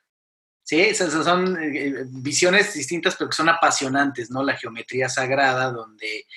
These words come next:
pues, nos muestra que cuando vemos aislados los cubos, los prismas y demás, pues, pareciera que son cosas desconectadas. Pero cuando lo ves a la luz de la, de la flor de la vida, por ejemplo, todas las figuras geométricas existen en una sola o surgen de una,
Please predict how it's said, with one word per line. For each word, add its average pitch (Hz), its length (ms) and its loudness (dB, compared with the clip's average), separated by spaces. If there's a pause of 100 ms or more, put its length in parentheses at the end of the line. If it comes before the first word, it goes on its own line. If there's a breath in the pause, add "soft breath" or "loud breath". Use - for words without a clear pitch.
(240 loud breath)
pues, 117 140 -12
nos 117 160 -10
muestra 131 400 -2
que - 100 -12
cuando 110 260 -10
vemos 135 320 -4
aislados 127 600 -2
los 113 220 -12
cubos, 135 440 0
los 113 260 -10
prismas 131 440 -2
y 120 60 -2
demás, 117 380 -6
pues, 127 100 -14
pareciera 117 540 -8
que 113 100 -10
son 113 360 -10
cosas 110 320 -10
desconectadas. 131 760 -4 (360 loud breath)
Pero 147 140 0
cuando 151 200 2
lo 151 80 4
ves 175 160 4
a 185 60 6
la 160 100 4
luz 160 260 4
de 156 140 2
la, 127 760 2
de 127 120 -6
la 123 140 -4
flor 156 280 2
de 160 80 2
la 151 140 6
vida, 147 300 4
por 135 140 -2
ejemplo, 143 500 -2
todas 247 440 6
las 202 220 2
figuras 170 500 2
geométricas 151 960 -2
existen 139 600 -4
en 131 120 -4
una 139 180 -2
sola 139 440 -2
o 107 100 -14
surgen 139 460 -4
de 117 120 -6
una, 117 300 -8